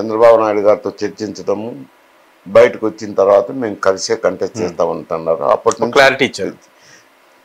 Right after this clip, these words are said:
Speaker 1: అప్పటి నుంచి కలిసే మె-, కలిసిమెలిసే తిరుగుతున్నారు. సీట్లు అనేది ఎక్కడో మేర పరిష్కారం అవుతుందిలేండి, అదేం పెద్ద సమస్య కాదు ఇప్పుడు వారి మధ్యన.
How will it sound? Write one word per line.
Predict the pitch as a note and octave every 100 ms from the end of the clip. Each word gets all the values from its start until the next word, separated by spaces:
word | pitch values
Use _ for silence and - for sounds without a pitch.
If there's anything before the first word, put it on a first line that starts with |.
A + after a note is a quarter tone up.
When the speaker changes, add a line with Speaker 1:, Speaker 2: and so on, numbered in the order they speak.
| _ -
Speaker 1:
అప్పటి | G#2 G2 G#2+
నుంచి | A2+ B2+
కలిసే | - A2+ A2+ C#3
మె-, | G#2+ E2+ C#2 - -
కలిసిమెలిసే | A2+ A2+ A#2 G#2+ G#2+
తిరుగుతున్నారు. | C#3+ G2+ G#2 G2 D2 D2+ A1 G#1+ _ _ _ _ _ _ _ _ _ _
సీట్లు | - - D3 D3+ E3
అనేది | D#3 D#3+ D3+
ఎక్కడో | C3 C#3+ C#3+ C#3+ C3
మేర | B2 B2+ B2 - - _ _ -
పరిష్కారం | G#2 A2+ - A2+ F#2 E2+
అవుతుందిలేండి, | E2 E2 B1+ C#2 D2+ C2+
అదేం | D2+ F#2
పెద్ద | F#2+ E2 F2+
సమస్య | - F2+ F#2+ F2+ -
కాదు | - D2 C#2
ఇప్పుడు | - C#2
వారి | C#2
మధ్యన. | C#2 C#2 C2 A1+